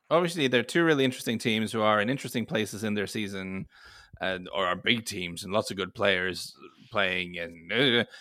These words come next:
I was struggling to, I did, this wasn't a great game, was it, Peter? I mean, you're a fan of one of them, so maybe you watched it differently, but I just kind of, kind of struggled to really get to grips with it. It did, it didn't grab me. I,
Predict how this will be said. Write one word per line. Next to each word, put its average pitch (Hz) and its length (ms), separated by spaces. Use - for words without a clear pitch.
I 247 160
was 247 140
struggling 160 500
to, 143 240
I 165 60
did, 247 240
this 262 160
wasn't 190 300
a 117 40
great 110 300
game, 143 300
was 127 180
it, 113 100
Peter? 95 320
I 90 40
mean, 127 160
you're 160 160
a 143 40
fan 107 800
of 110 220
one 117 240
of 101 80
them, 95 180
so 113 140
maybe 113 240
you 110 100
watched 113 280
it 104 100
differently, 104 400
but 113 120
I 185 100
just 254 160
kind 196 140
of, 113 180
kind 202 120
of - 60
struggled 185 440
to 147 100
really 160 180
get 147 220
to 117 80
grips - 320
with 92 100
it. 80 120
It 98 100
did, 151 120
it 131 100
didn't 156 240
grab 131 280
me. 78 200
I, 76 100